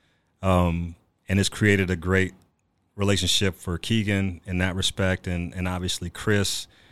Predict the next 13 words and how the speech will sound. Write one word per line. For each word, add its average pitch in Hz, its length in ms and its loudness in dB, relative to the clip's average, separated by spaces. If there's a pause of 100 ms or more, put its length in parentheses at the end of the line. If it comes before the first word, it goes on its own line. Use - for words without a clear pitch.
(400)
who 101 480 0 (240)
has, 95 340 0 (180)
you 92 100 -6
know, 85 120 -6
made 95 220 0
the 95 60 -8
decision 92 520 0
that 85 180 -2
his 101 300 -2
proceeds 92 480 -8
will 90 80 -6
go 87 160 0
to 85 260 -4